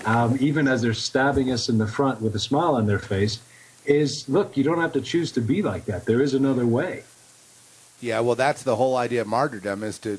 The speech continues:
Speaker 2: to show them through love and strength of God and the power of God, even though we are being slain, that our, you know, just like Stephen when he was stoned, he taught, he, they were all very afraid when they saw Stephen's reaction.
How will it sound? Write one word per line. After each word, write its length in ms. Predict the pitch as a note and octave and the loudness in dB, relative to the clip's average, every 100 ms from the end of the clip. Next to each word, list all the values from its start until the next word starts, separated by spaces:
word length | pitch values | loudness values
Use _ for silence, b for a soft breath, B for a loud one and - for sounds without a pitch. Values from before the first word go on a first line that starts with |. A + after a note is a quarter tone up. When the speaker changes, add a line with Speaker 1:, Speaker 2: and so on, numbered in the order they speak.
| - | -6
Speaker 2:
to 240 | A2 F#2+ | -8 -8
show 320 | - C3+ B2+ | -4 0 2
them 240 | B2 A#2 G#2+ | 0 -4 -6
through 280 | A#2+ G#2+ G#2 | -6 -4 -4
love 600 | A2+ A#2+ G#2+ F#2+ G#2+ - - - - | -2 0 -2 -6 -12 -20 -20 -20 -14
and 180 | F#2+ | -12
strength 540 | - - C3+ B2 G2+ - | -10 0 2 2 -4 -8
of 160 | F2 | -8
God 440 | G2+ A#2 A2 F#2+ F#2+ | -4 -2 0 -2 -6
and 160 | G#2+ | -12
the 40 | F#2+ | -10
power 320 | A2+ A#2+ B2+ | -2 0 2
of 100 | G2+ | 0
God, 360 | A2 G#2+ G#2 G2 B B B B - | -4 -4 -4 -8 B B B B -2
even 280 | C#3 C#3 | 0 0
though 140 | B2+ A#2+ | 0 2
we 140 | A#2+ | 0
are 60 | A2 | -2
being 200 | A#2+ A2 | -6 -8
slain, 720 | - - B2 C#3+ B2 F#2+ F#2+ - B B B B A#2 | -10 -8 -4 -2 -2 -6 -10 -14 B B B B -6
that 200 | B2+ C3+ | -4 -2
our, 240 | B2+ B2 A#2 | 0 0 0
you 100 | C3+ | -2
know, 160 | A#2+ A2 | -4 -4
just 180 | A#2+ | -4
like 160 | C#3 A#2+ | -2 -4
Stephen 500 | - - E3 E3 B2 | -6 -2 0 0 0
when 100 | A2+ | -4
he 80 | A2 | -4
was 160 | A2 G#2 | -4 -6
stoned, 600 | - C3 D#3 A#2 F2+ F2 B B B B | -4 0 2 0 -4 -12 B B B B
he 180 | D3+ F3+ | -4 -2
taught, 440 | - D3 C#3+ A#2+ - - - | 2 2 2 -2 -10 -20 -14
he, 140 | A#2 C3+ | -8 -4
they 200 | C3 F3 | 2 4
were 160 | D3+ | 4
all 240 | B2+ C#3 C3 | 2 0 0
very 320 | B2 D3 C#3+ | 0 2 2
afraid 600 | A2 - - C3+ F#3+ C#3+ | 0 -4 0 2 4 2
when 120 | A2 | -2
they 100 | G#2+ | -6
saw 260 | G#2 B2 A2+ | -4 -2 -2
Stephen's 500 | - C#3 C3+ B2 A2 | -2 -2 -2 -2 -4
reaction. 640 | A2 A#2 E3+ - F#2 - | -4 -4 -4 -6 -12 -14